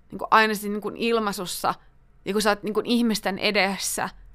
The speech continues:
niinku sen sijaan, että se olisi joku semmonen, että tässä pitää olla semmonen täydellinen performanssi.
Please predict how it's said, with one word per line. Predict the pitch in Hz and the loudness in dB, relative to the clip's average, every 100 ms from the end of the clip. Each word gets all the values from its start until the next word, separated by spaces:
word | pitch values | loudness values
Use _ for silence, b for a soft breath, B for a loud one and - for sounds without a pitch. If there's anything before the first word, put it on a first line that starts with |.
| - B B B | -20 B B B
niinku | 214 214 | 0 6
sen | 247 240 | 6 6
sijaan, | 247 208 202 | 6 6 6
että | 202 196 | 2 -4
se | 208 | -4
olisi | 190 | -2
joku | 208 | -2
semmonen, | 208 196 190 - b - - - | 0 0 0 -2 b -20 -10 -6
että | 202 - | -6 -2
tässä | 214 208 | -2 -2
pitää | 208 208 | 2 4
olla | 196 | 4
semmonen | 208 202 | 0 0
täydellinen | 220 220 214 196 185 | 4 4 4 -2 -4
performanssi. | 190 208 202 196 185 117 127 - - - | 2 2 2 -6 -8 -8 -8 -8 -10 -10